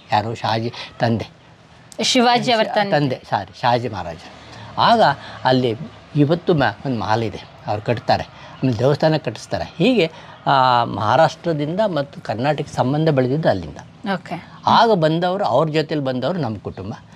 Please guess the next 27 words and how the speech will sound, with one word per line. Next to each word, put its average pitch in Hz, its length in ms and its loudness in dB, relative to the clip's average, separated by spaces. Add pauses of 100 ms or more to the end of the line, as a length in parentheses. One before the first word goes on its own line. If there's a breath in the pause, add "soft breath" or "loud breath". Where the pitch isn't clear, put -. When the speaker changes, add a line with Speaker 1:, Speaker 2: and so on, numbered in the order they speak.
(120 loud breath)
Speaker 2:
ಓ. 311 100 6
Speaker 1:
ನಾವು, 381 220 6
ಹಾ, 117 180 -2
ಬಂದು 135 340 -6
ನಾವು 123 200 -2
Speaker 2:
ನಿಮ್ಮ 330 160 4
ಕುಟುಂಬಕ್ಕೆ 320 600 2
ಅಷ್ಟು 262 380 2
ಹಿನ್ನೆಲೆ 311 500 4
ಇದೆ. 226 260 4
Speaker 1:
<laughs> - 40 6
ಇದೆ. 131 160 0
ಆಮೇಲೆ 120 540 -6 (380 soft breath)
ನಮ್ಮ 117 360 -2
ಮುತ್ತಜ್ಜ 117 440 0 (100)
ನಾಲ್ಕನೇ 123 420 0
ತಲೆಮಾರಿನವ್ರು 107 680 -2
ಅವ್ರ 101 120 4
ಜೊತೆಲಿ 95 320 -6
ಬಂದವರು. 98 400 -10
Speaker 2:
ಹ್ಮ್. 220 360 -6 (140)
Speaker 1:
ಆಮೇಲೆ, 226 340 0
ಆಮೇಲೆ 254 220 0
ಎಲ್ಲ 190 140 4
ಮಿಲಿಟರಿಗೆ 147 460 2
ಸೇರ್ಕೊಂಡಾಯ್ತು. 110 640 -4
ಮ-, 107 240 0